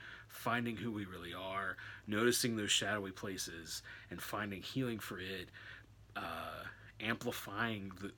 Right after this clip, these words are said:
those good places in us that we see, you know, and, and, and recognizing them and allowing them to flow out, you know, and those, those things can change day in, day out. You know,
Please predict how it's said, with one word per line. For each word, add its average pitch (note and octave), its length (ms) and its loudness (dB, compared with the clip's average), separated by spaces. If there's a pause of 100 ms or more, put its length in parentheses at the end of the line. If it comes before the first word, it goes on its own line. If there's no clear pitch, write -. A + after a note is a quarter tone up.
those F#2 260 -4 (100)
good G#2 200 2
places A2 460 -2
in A2+ 120 0
us A2+ 220 -2
that A#2 160 -6
we A2 120 -2
see, A2+ 520 2 (400)
you G2+ 140 0
know, F2+ 280 -2
and, F2+ 140 -8 (100)
and, F#2 260 -6
and F2 280 -8
recognizing A2+ 760 0
them G#2 280 -2
and E2+ 180 -6
allowing F#2 400 0 (120)
them G2 280 -4
to - 80 -6
flow A2+ 580 -2 (120)
out, A2+ 220 -2 (480)
you A2+ 100 6
know, A2+ 180 4 (260)
and C3 160 4
those, D3+ 300 8
those C#3+ 240 6
things D3+ 180 4
can - 180 -2
change C#3 520 2
day C3+ 200 4
in, C#3+ 140 6
day C3 180 0
out. A#2 160 -4
You A2+ 80 -2
know, G#2+ 60 -4